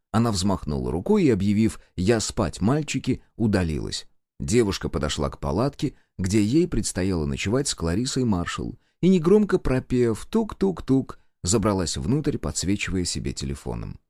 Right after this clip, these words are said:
Клариса лежала, укутавшись в спальник и отвернувшись к стенке, делая вид, что спит. Но по неровному дыханию Диана быстро определила,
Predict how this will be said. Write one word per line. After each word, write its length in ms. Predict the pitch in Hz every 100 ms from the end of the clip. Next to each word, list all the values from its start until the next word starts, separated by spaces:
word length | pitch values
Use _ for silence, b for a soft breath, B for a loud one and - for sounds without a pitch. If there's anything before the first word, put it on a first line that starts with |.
| -
Клариса 440 | 120 135 180 139
лежала, 440 | 113 113 131 151 117
укутавшись 640 | 98 131 98 - 82 -
в 80 | -
спальник 540 | - 143 156 143 127
и 40 | 95
отвернувшись 760 | - 90 101 120 - 62 -
к 60 | -
стенке, 440 | - 139 151 131
делая 320 | 80 80 71
вид, 320 | 62 90 123 - _ -
что 280 | - - 98
спит. 500 | - - - - - - _ _ -
Но 240 | 95 104
по 100 | 95
неровному 500 | 101 107 107 85 82
дыханию 420 | 85 - 151 143 104
Диана 340 | 98 101 98
быстро 380 | 92 87 - 57
определила, 560 | 76 73 127 185 80